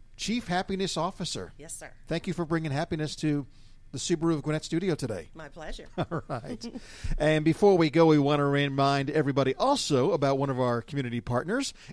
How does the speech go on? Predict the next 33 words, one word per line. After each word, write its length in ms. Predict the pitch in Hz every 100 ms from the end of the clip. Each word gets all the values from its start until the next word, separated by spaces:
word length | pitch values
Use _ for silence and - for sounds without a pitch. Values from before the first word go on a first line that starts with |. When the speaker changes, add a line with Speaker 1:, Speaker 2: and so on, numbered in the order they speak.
| -
Speaker 1:
and 200 | 131 123
the 60 |
great, 460 | 107 127 127 - 143
uh, 240 | 127 117 113 -
food 380 | - 139 151
and 140 | 139 117
things 180 | 139 127
that 100 | 131
they 100 | 180
offer 340 | 196 123 135
as 120 | 131
well. 140 | 120 202
And 60 |
that's 120 | 123 127
one 180 | 127
oh 60 | 170
one 200 | 151 156
Bagel 360 | 107 147 151 156
Cafe. 840 | - 147 143 - 151 139 98 76 - - - -
Uh, 160 | 120 117
they're 180 | 123 123
located 360 | 127 135 151
in 120 | 139 120
downtown 440 | 127 131 135 120
Duluth. 360 | 113 135 208 - - - -
They 100 | 131
offer 320 | 127 - 127
boiled 480 | - 139 175 226 240
and 320 | 196 196 160
baked 300 | 170 170 -
New 360 | 165 151 185 254
York-style 800 | 226 214 214 - - 190 196 196
bagels 720 | 156 180 196 196 165 175 175